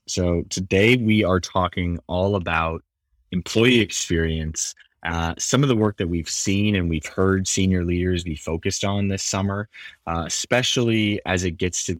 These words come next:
kind of be this time where people are balancing taking vacations. Uh, some businesses tend to be a little bit slower. So this is really a time where you can kind of take a step back oftentimes,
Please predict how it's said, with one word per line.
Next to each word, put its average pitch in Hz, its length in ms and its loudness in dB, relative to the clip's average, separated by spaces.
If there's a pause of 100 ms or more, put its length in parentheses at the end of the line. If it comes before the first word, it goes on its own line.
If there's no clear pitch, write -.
kind 117 180 -2
of 113 40 -2
be 113 120 2
this 95 180 -2
time 90 320 0
where 82 120 -4
people 87 340 -4
are 78 60 -4
balancing 85 680 -4
taking 95 340 -2
vacations. 107 1080 0 (400)
Uh, 90 260 -2 (140)
some 123 260 0
businesses 131 560 -2
tend 110 220 -2
to 107 40 0
be 104 120 2
a 98 80 2
little 95 200 0
bit 85 140 -4
slower. 110 540 2
So 101 160 0
this 117 180 -2
is 160 100 0
really 131 280 0
a 98 40 -2
time 98 360 -2
where 95 80 -2
you 90 100 -6
can 82 140 -10
kind 90 180 -6
of 85 80 -10
take 90 160 -8
a 98 60 -6
step - 300 -8
back 82 340 -4
oftentimes, 80 920 -8